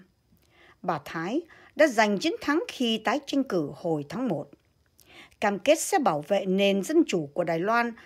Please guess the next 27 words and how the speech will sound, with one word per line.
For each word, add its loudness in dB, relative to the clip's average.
và 4
đứng 0
lên 2
chống -4
lại -6
Bắc -6
Kinh. -4
Mỹ 0
tiến 6
nhanh 0
tới 2
việc 2
mở 2
cửa -4
thương -2
mại. -6
Ken -2
Breinmeier, 2
Mỹ 2
nhanh 6
chóng 2
tiến 4
tới 4
nới 4
lỏng 0
những 0
hạn -4